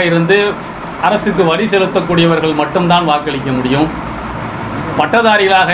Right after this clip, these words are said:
இருக்கக்கூடியவர்கள் மட்டும்தான் வாக்களிக்க முடியும் என்றெல்லாம் இருந்த நிலைகளை மாற்றி,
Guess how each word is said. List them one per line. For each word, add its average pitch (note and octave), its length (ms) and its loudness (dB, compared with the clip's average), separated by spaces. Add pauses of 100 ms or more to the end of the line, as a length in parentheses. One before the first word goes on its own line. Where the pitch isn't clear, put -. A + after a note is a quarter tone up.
(100)
இருக்கக்கூடியவர்கள் E3 720 0
மட்டும்தான் F3 480 0
வாக்களிக்க D#3 480 -2
முடியும் C#3+ 300 0 (280)
என்றெல்லாம் D3+ 480 0 (1120)
இருந்த F3+ 240 2 (120)
நிலைகளை D#3+ 400 0 (120)
மாற்றி, C#3 400 0